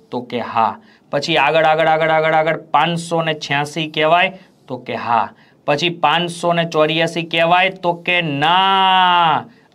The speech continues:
આ કહેવાય? તો કે હા. એક આ બે, આ ત્રણ, આ ચાર અને પાંચ.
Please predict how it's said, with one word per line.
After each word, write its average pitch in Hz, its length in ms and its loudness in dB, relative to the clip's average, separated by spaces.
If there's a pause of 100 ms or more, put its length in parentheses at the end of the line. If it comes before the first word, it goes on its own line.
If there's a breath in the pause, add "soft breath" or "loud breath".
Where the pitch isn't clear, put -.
આ 151 180 2
કહેવાય? 165 500 0
તો 170 220 -8
કે 151 180 -4
હા. 131 440 0
એક 175 680 0 (560 soft breath)
આ 104 100 0
બે, 143 580 0
આ 202 300 -4
ત્રણ, 160 640 2 (140)
આ 220 100 -2
ચાર 131 560 2
અને 113 240 0
પાંચ. 165 360 -4